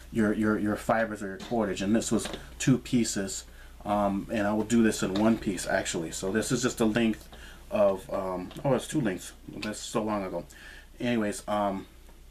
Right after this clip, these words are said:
it's a length of, of, uh, of dog bane. You know, I've been working a lot with dog bane, and, uh, really I can kinda take this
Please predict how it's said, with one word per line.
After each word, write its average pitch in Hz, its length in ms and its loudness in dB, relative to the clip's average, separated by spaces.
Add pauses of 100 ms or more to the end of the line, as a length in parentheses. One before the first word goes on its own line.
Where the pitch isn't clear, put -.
(520)
it's - 100 -8
a 131 80 4
length 139 360 4
of, 110 360 0 (480)
of, 101 320 0
uh, 87 200 0 (1080)
of 101 460 0
dog 151 300 4
bane. 104 280 -6 (440)
You 107 80 -8
know, 104 100 0
I've 104 140 -4
been 120 160 4
working 127 300 0
a 101 40 -2
lot 123 220 2
with 107 100 -12
dog 101 280 0
bane, 92 200 -8 (540)
and, 113 400 2
uh, 104 320 6 (720)
really 135 240 4
I 104 60 4
can - 120 -6
kinda 117 220 -2
take - 360 0
this 127 320 0